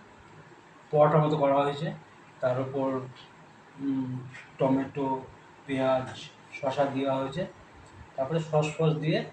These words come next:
ওটাকে পাল্টি করে দেওয়া হয়েছে। তো চলো খাই,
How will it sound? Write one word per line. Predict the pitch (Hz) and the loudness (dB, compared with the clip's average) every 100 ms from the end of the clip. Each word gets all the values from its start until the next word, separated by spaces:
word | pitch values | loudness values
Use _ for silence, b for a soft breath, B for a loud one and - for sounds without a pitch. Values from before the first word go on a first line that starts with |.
| - - - - | -16 -20 -20 -20
ওটাকে | 113 131 156 | -12 -4 0
পাল্টি | 147 - - | 0 -2 -8
করে | - - - | -14 -16 -18
দেওয়া | - - | -14 -14
হয়েছে। | - - - - - - - - - - - - - | -14 -20 -20 -20 -20 -20 -20 -20 -20 -20 -20 -20 -6
তো | 127 - | -6 -4
চলো | - 165 180 165 - - - - - - - - - | 4 6 6 2 -8 -20 -20 -20 -20 -20 -20 -20 -12
খাই, | - 135 | -2 0